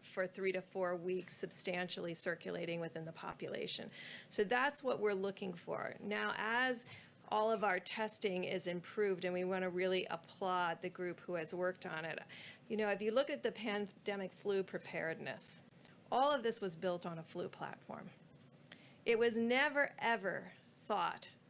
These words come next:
that you'd have a simultaneous respiratory disease hitting at exactly the same time as your flu hits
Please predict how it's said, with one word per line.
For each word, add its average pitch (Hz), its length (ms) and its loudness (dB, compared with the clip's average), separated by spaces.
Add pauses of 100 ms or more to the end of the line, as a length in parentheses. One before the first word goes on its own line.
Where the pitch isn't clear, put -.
(200)
that 190 160 2
you'd 202 120 4
have 190 200 0
a 190 80 2
simultaneous 214 1200 -2
respiratory 185 720 -2
disease 170 720 -6 (320)
hitting 208 400 0
at - 80 -2
exactly 208 640 0
the 196 100 0
same 185 340 -2
time 180 500 -4
as 170 220 -4
your 170 140 -4
flu 170 400 -4
hits - 420 -6